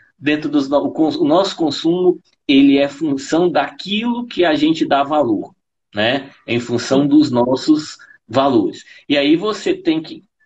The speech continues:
de novo, né, equilibrar, como se colocou muito bem, eu, é, essa questão do hoje e do amanhã para que você possa investir.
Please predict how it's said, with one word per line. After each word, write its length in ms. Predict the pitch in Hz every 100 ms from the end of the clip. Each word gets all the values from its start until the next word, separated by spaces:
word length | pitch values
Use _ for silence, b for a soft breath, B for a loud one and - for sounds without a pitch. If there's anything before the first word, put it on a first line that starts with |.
| _
de 160 | 127 196
novo, 460 | 170 139 101 107
né, 480 | 120 143 175 175 156
equilibrar, 640 | 143 180 170 151 123 160 180
como 140 | 135
se 160 | - 123
colocou 420 | 127 117 104 113
muito 320 | 120 151 160
bem, 360 | 123 127 196 202 B B B B -
eu, 120 | 320 - -
é, 460 | 131 127 127 127 131
essa 200 | 131 135
questão 400 | 143 - 147 156
do 140 | 170 160 151
hoje 280 | 190 202 - -
e 40 |
do 120 | 175
amanhã 520 | 165 165 180 165 180 190
para 120 | 226
que 100 | 233
você 240 | 233 233
possa 340 | 220 196 196 196
investir. 500 | 196 196 - 277